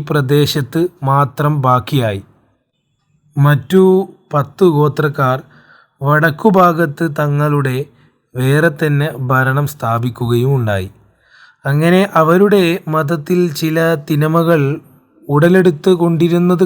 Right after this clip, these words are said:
കാരണത്താൽ അധികവും പ്രവാചകന്മാർ ബനു യഹൂദയുടെ പ്രദേശത്ത് ഉണ്ടായിക്കൊണ്ടിരുന്നു.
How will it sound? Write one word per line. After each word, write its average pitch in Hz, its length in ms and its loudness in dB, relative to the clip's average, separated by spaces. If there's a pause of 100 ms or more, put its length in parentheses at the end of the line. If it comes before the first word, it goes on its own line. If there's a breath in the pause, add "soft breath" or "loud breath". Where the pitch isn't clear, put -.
കാരണത്താൽ 127 680 0 (1000 soft breath)
അധികവും 143 580 2 (140)
പ്രവാചകന്മാർ 139 880 0 (320)
ബനു 151 300 2 (340)
യഹൂദയുടെ 156 1040 2
പ്രദേശത്ത് 135 720 -4 (360)
ഉണ്ടായിക്കൊണ്ടിരുന്നു. 123 840 0